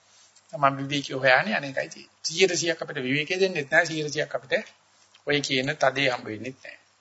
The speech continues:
ඔය දෙක බැලන්ස් කිරීමට එක වචනය අවශ්‍ය කරන්නේ ප්‍රතික්‍රියා කිරීම කියන එක අල්ලගන්න. මොනවා හරි දෙයකට තමයි ප්‍රතික්‍රියා කරපුව ගමන් action, every action has a reaction කියලා අයිසෙක් නිව්ටන් කියපු න්‍යාය මේ මෑතක් වෙනකන් වැඩ ගත්තා. තාමත් වැඩ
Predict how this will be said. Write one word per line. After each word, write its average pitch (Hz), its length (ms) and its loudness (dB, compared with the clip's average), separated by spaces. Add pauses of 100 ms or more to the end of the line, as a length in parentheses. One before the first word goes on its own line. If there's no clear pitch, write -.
(840)
ඔය 139 160 -2
දෙක 170 160 2
බැලන්ස් 151 280 2
කිරීමට 165 340 -4
එක 165 280 0
වචනය 175 380 6
අවශ්‍ය 151 320 4
කරන්නේ 147 520 -4
ප්‍රතික්‍රියා 185 500 4
කිරීම 170 320 -4
කියන 165 200 -4
එක 175 100 2
අල්ලගන්න. 139 380 0 (540)
මොනවා 160 360 4
හරි 196 160 8
දෙයකට 170 320 6
තමයි 175 200 4
ප්‍රතික්‍රියා 165 460 0
කරපුව 170 320 4
ගමන් 131 380 4 (1300)
action, 156 320 -2
every 160 320 2
action 156 340 2
has 147 200 2
a 156 60 2
reaction 139 400 0
කියලා 131 320 2 (160)
අයිසෙක් 147 340 -2
නිව්ටන් 147 340 -10
කියපු 139 280 -6
න්‍යාය 143 400 6 (500)
මේ 156 120 -8
මෑතක් 156 420 8
වෙනකන් 175 320 4
වැඩ 131 180 2
ගත්තා. 104 320 -10
තාමත් 143 380 4
වැඩ - 40 -8